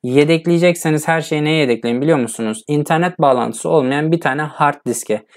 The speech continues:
Bilgisayarınız temiz, hiçbir virüs yok. Takın oraya hard diskinizi, bütün fotoğraflarınızı,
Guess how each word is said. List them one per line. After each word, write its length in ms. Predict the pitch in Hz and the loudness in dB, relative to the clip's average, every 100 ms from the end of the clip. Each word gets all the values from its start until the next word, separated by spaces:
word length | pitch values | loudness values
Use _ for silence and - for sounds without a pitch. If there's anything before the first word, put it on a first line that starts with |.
| _ - | _ 0
Bilgisayarınız 680 | 170 180 175 185 175 175 - | 2 4 2 2 2 0 -2
temiz, 380 | 170 151 151 | -2 -2 0
hiçbir 320 | 156 151 185 170 | -2 2 2 4
virüs 320 | 135 123 - | 2 0 2
yok. 280 | 165 180 _ _ _ _ _ _ _ _ _ _ _ _ _ | 2 2 _ _ _ _ _ _ _ _ _ _ _ _ _
Takın 340 | - 160 190 | -2 0 0
oraya 460 | 175 151 147 147 147 | 2 2 4 2 2
hard 220 | 135 131 | 0 0
diskinizi, 680 | 131 - - 131 135 175 185 _ _ - | -8 -10 -6 -4 2 0 0 _ _ -6
bütün 260 | 123 175 | -2 -2
fotoğraflarınızı, 1200 | 175 170 165 156 156 - 156 151 151 147 156 147 | 0 0 0 0 0 0 0 0 0 4 4 4